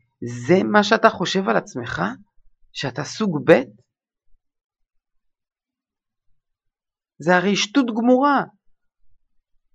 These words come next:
אתה יודע שאתה טוב. אתה יודע שאתה שווה. מה אכפת לך שהיא לא חושבת עליך ככה? שלא תחשוב.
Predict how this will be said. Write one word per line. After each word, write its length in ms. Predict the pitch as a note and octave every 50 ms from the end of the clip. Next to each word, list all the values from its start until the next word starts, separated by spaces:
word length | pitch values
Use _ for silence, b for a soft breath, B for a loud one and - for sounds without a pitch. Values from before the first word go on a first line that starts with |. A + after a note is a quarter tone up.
| _ _ _ -
אתה 200 | F#3 - - -
יודע 380 | - C#4+ C#4 B3 G#3 C#4 D4 C4
שאתה 320 | - G#3 E3 C#3+ - B2+ A#2+ -
טוב. 240 | - A2 G#2+ - - - - _ _ _ _ _ b b b b b -
אתה 240 | F3+ F#3 - - D4
יודע 440 | D4 C#4+ C4 A#3+ G3+ G#3 C#4 D4 C#4
שאתה 280 | - A3+ F#3+ - D#3 C#3
שווה. 340 | - B2 A2+ A2+ - A#2 - - - _ _ _ _ _ _ _ _ E3 D#3+ D#3+ E3
מה 200 | F#3+ G3+ G#3+ A3+
אכפת 760 | A3 - - - - - _ _ _ - A3+ A3+ A3 - -
לך 260 | G#3 F#3+ F#3+ - E3 E3+
שהיא 680 | E3+ - - G3+ F3 C#3+ D3 F3 G#3+ A#3+ A#3 G#3 G#3+ G#3 - - -
לא 160 | F#3 A3 A#3+
חושבת 460 | - G#3 F#3 F3 D#3 C#3 B2+ B2+ -
עליך 180 | B2+ C3 C#3 - - - -
ככה? 240 | - - - - - _ _ _ _ _ - _ _ _ _ _ _ _ _ _
שלא 280 | - - D#4+ D#4+ E4+ E4+
תחשוב. 520 | - - - - - E4 D#4 D#4 C4+ C4+